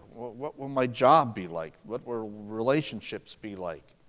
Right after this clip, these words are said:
Maybe we're concerned about what's going on in our country or in our world.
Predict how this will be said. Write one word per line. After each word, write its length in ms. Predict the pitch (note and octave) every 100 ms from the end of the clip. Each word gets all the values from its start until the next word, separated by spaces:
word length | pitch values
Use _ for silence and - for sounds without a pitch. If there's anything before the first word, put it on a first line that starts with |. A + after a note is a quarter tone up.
| _ _ _ _ _ _ _ _
Maybe 240 | G2+ E3 D3+
we're 180 | A2+ -
concerned 600 | G#2 - - C3 C#3 A#2+
about 360 | B2+ C3 C3+
what's 160 | C3 -
going 260 | D3 D#3
on 220 | D#3+ F3 F3
in 100 | E3+
our 140 | D#3+
country 580 | - F#3+ G#3+ D#3+ C3+ A2+
or 160 | B2+
in 100 | C#3+
our 140 | F3 F3
world. 720 | E3 G3 A#3 G3 B2 F#2